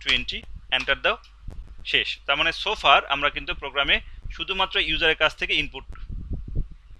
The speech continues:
নিয়ে কিভাবে দেখাতে হয় সেটা আমরা দেখলাম। So এই যে scanf-এর কাজ হচ্ছে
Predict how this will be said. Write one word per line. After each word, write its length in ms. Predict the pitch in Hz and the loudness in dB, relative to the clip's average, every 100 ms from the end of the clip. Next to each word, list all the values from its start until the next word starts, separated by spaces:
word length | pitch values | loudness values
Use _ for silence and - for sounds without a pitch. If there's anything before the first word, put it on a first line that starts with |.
| - - - - - - - | -20 -20 -20 -20 -20 -20 -14
নিয়ে 260 | 131 160 156 | 0 6 6
কিভাবে 460 | - 151 156 196 233 - - - | 6 2 4 4 -2 -8 -20 0
দেখাতে 320 | 139 143 165 | 2 4 4
হয় 60 | 185 | 2
সেটা 220 | - 151 | 0 0
আমরা 140 | 139 123 | 0 0
দেখলাম। 360 | 117 123 117 | -2 -2 -4
So 120 | - | 0
এই 80 | 143 | 0
যে 220 | 143 - | 0 0
scanf-এর 400 | - 190 185 185 | 0 2 0 0
কাজ 240 | 175 147 131 | 6 6 6
হচ্ছে 320 | 127 - 220 | -2 0 0